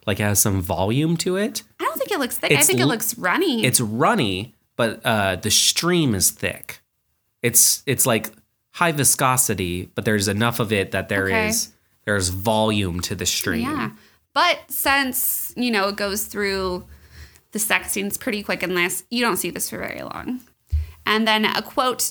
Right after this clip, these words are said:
Speaker 2: to kind of dig in my annoyance with this whole internal struggle he's having right now. So he's thinking to himself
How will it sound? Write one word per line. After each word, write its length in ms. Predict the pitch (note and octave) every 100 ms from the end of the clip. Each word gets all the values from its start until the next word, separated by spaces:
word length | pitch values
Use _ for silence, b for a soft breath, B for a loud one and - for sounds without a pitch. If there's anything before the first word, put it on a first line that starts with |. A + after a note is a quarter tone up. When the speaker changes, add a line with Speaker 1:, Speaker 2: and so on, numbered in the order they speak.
| C4+
Speaker 2:
to 100 | C4
kind 260 | A3+ A3+
of 460 | G#3+ G3+ G#3 - - _ _ _ _ _ _ _ _ _ _ _ - A3+
dig 280 | A3+ C4+ B3+
in 160 | B3 A#3
my 120 | G#3+
annoyance 720 | G#3 G3+ F#3+ F#3 F#3 G3 -
with 160 | G3+
this 200 | - F#3+
whole 460 | - G#3 G3 G3+ G3
internal 380 | F#3+ F#3+ G3+ G3+
struggle 280 | G3+ F#3 G3
he's 220 | G3+ G3
having 300 | F#3+ F3 F#3
right 160 | F3+
now. 380 | - F3 F#3 G#3+ B B B B _ _ -
So 260 | - B3
he's 720 | B3 A#3+ B3+ C4 C4 C4 C4 - _ _ _ _ -
thinking 280 | - C4+ D4
to 120 | D4
himself 680 | C4 B3 A3 G#3+ A3 A3